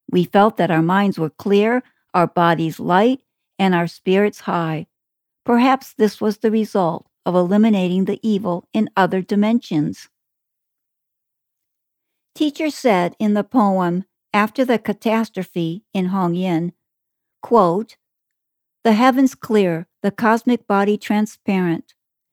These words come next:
the universe rectified. With the ultimate catastrophe now past, lucent is the whole cosmos."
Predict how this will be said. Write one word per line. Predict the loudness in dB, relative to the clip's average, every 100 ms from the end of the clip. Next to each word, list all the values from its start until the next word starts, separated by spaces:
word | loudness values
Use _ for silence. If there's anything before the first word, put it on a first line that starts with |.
| _
the | 0 2
universe | 2 2 0 0 -2 -2
rectified. | 0 0 -2 -8 -4 -4 -4 -8 _ _ _ _ _ _ _
With | 4 4
the | 4 0
ultimate | 0 2 -2 -2
catastrophe | -4 -2 0 0 0 -4 0 0
now | 2 0
past, | 0 2 2 0 -4 _ _ _ _ 0
lucent | 2 2 0 -4 -4 _ -4
is | -4
the | -2 -4
whole | 0 0 0
cosmos." | 0 0 0 0 -2 -2 -4 -12